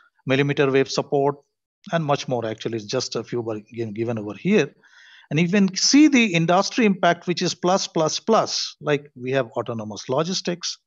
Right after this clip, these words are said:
autonomous machines, assisted work, wireless backhaul, edge computing, mobile equipment, and more and more. So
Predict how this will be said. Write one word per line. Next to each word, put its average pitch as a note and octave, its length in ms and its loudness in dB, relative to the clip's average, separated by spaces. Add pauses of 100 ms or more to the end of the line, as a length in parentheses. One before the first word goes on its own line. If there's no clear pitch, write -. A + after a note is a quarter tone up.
(120)
autonomous A2+ 440 -12
machines, C#3+ 640 -4 (280)
assisted B2+ 440 -4
work, B2+ 260 -4 (600)
wireless C#3 360 4
backhaul, B2 580 -2 (440)
edge B2+ 220 -2
computing, A#2+ 520 -4
mobile A2+ 320 -4
equipment, A2+ 560 -10 (560)
and A2 320 -8 (480)
more G#2 440 0 (180)
and G2+ 180 -6
more. F2 240 -8 (1700)
So G3 540 2